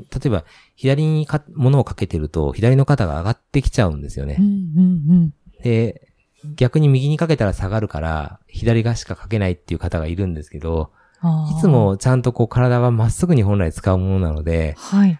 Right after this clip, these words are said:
Speaker 1: 同じ側しかかけれなくなってると、やっぱり体はそれに合わせて歪んできてしまうために、
Speaker 2: うん。
Speaker 1: あの、意図的に、例えば左にか-、かけてって、自分の体を反らさないように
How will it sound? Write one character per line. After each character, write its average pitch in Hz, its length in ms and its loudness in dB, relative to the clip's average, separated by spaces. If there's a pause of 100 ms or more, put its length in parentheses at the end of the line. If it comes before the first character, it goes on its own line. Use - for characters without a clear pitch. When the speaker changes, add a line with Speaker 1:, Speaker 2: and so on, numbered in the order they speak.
Speaker 1:
同 151 240 4
じ 170 100 2
側 165 280 4
し - 160 -6
か 139 100 0
か - 140 -6
け 135 100 2
れ 135 80 4
な 123 100 4
く 107 100 0
な 98 100 2
っ - 80 -8
て - 80 0
る 85 100 0
と、 - 60 0
や 87 60 2
っ - 20 -2
ぱ 95 100 -2
り 87 60 0
体 107 440 0 (260)
は 104 220 0
そ 117 120 2
れ 120 80 6
に 123 120 4
合 117 80 6
わ 120 80 4
せ 107 100 0
て 78 100 -6
歪 87 260 2
ん 98 40 0
で 98 100 0
き - 60 -14
て - 160 -2
し - 140 -6
ま 73 120 -4
う 71 160 -10 (280)
た 90 100 0
め 82 160 -2
に、 104 340 2 (140)
Speaker 2:
う - 20 -2
ん。 151 460 2
Speaker 1:
あ 127 160 0
の、 123 300 0
意 139 80 -6
図 196 120 2
的 202 220 0
に、 185 380 2 (120)
例 170 60 2
え - 20 4
ば 92 160 0 (160)
左 156 280 0
に 165 140 -2
か-、 143 120 -4
か - 240 -10
け 165 120 -2
て 110 160 -4
っ - 20 -8
て、 90 280 -8 (340)
自 110 140 -10
分 123 120 -4
の 131 80 -4
体 123 280 -4
を 120 260 -2 (140)
反 123 140 0
ら 135 60 0
さ 165 140 -4
な 143 120 0
い 110 60 0
よ 95 100 0
う 87 60 -4
に 82 280 -8